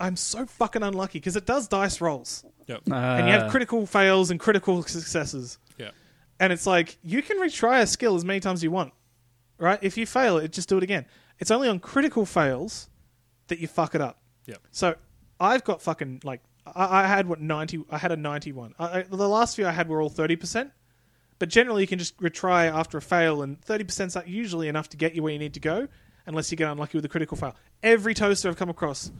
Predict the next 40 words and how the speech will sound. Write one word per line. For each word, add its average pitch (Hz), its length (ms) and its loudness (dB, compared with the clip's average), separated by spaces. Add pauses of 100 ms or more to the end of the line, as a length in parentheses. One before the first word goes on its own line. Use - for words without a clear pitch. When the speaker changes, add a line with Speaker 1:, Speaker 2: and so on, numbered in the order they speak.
(260)
Speaker 1:
lately, 147 360 -2 (280)
critical 151 260 -4
fail. 127 300 -8
I've 175 100 2
only 240 160 0
opened 208 260 0
two. 151 280 0 (720)
Speaker 3:
What? 165 140 -6
Speaker 1:
One 214 180 2
had 208 180 4
a, 170 140 0 (720)
a 156 180 -4
C 190 240 0
D 165 180 0
in 139 80 -4
it, 226 120 -4 (560)
which - 200 -6
I 143 40 -10
sold 139 260 -6
for 139 80 -8
a - 20 -4
bit 135 100 -2
of 135 60 -6
money. 151 260 -6 (100)
Speaker 2:
Okay. 127 220 -10 (760)
Speaker 1:
Uh, 160 240 -2
the 156 100 2
other 175 100 4
one 170 100 2
had 170 100 4
a 160 40 2
glass 156 360 0
eye 147 160 2
that 135 100 -4
was 127 100 -12
worthless. - 520 -8 (260)
Speaker 2:
<laughs> 135 240 -2
Love 180 340 4
it. 95 80 -6
Speaker 1:
Right? 170 580 -2